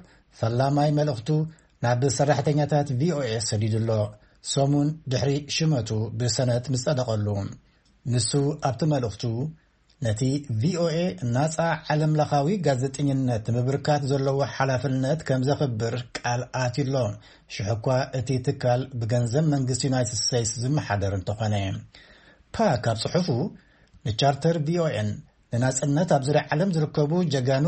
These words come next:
ጋዜጠኛታትን ዘለኒ ክብሪ ልዑል እዩ ኢሉ ኣሎ። ቅድሚ ክልተ ዓመት እዩ ብፕሬዚደንት ትራምፕ ተረቂሑ ነቲ ቪኦኤ ዝርከቦ ዩ ኤስ ኤ ጂ ኤም ክመርሕ። እንተኾነ ካብ ዴሞክራት ምስ ውልቃዊ ረብሓ ብዝተሓሓዝ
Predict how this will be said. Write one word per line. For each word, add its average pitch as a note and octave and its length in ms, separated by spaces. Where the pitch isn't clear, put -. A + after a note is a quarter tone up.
ጋዜጠኛታትን C#3+ 840
ዘለኒ C3+ 460
ክብሪ D#3 240
ልዑል D3 340
እዩ G#2 100
ኢሉ A#2 160
ኣሎ። G2 200
ቅድሚ G3+ 260
ክልተ G#3 360
ዓመት A2+ 320
እዩ G#2 140
ብፕሬዚደንት C3+ 680
ትራምፕ D#3 320
ተረቂሑ A2 400
ነቲ G#2 180
ቪኦኤ E3 440
ዝርከቦ C#3+ 440
ዩ A2+ 180
ኤስ E3+ 200
ኤ F3 140
ጂ D3+ 200
ኤም C3 180
ክመርሕ። G#2+ 540
እንተኾነ B2 340
ካብ C3+ 220
ዴሞክራት C#3 580
ምስ A#2 140
ውልቃዊ E3 360
ረብሓ D#3+ 260
ብዝተሓሓዝ C3 680